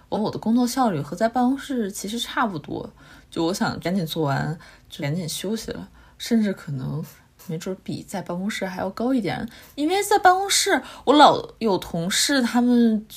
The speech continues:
凑一起聊天，就直接在工位上聊天，或者就直接在工位上开会，好多人都在说话，就特别吵。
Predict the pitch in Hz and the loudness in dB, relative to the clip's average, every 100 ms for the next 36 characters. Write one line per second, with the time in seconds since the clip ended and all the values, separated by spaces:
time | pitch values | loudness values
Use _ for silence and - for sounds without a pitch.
0 | - - - 277 240 214 - 170 147 139 | -20 -12 0 2 2 2 0 2 2 0
1 | 135 - - 220 233 254 - 175 208 240 | -2 -2 0 2 2 0 -2 0 4 4
2 | 226 - - 240 247 214 208 190 160 151 | 4 -2 0 2 4 2 0 -4 -4 -4
3 | - 208 226 - - - 240 202 135 78 | -4 -4 -4 -10 -16 0 2 2 -2 -2
4 | 175 202 185 202 233 226 202 226 247 233 | -4 -4 -2 2 4 4 2 2 4 4
5 | 226 190 170 - - _ - - - 247 | 2 -2 -4 -12 -20 _ -20 -8 0 4
6 | 247 247 277 220 127 - - - - - | 4 2 2 2 0 -6 -18 -10 -8 0
7 | 202 - 269 269 262 254 208 - 240 233 | 0 2 2 2 2 4 2 0 -2 2
8 | 262 202 233 - - - - - 277 277 | 4 4 2 -12 -18 -20 -16 -4 -2 2
9 | 262 240 - 240 - - 196 | 2 2 -2 -2 -2 -2 -8